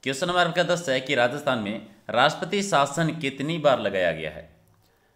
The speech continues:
राजस्थान में अब तक राष्ट्रपति शासन है वो कितनी बार लागू हो गया है? चार बार हो गया है। राइट आंसर आपका सी हो जाएगा।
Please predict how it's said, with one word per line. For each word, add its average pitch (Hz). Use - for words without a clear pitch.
राजस्थान 123
में 143
अब 127
तक 135
राष्ट्रपति 123
शासन 127
है 131
वो 127
कितनी 127
बार 127
लागू 113
हो 107
गया 101
है? 110
चार 107
बार 117
हो 113
गया 113
है। 139
राइट 95
आंसर 95
आपका 139
सी 131
हो 92
जाएगा। 78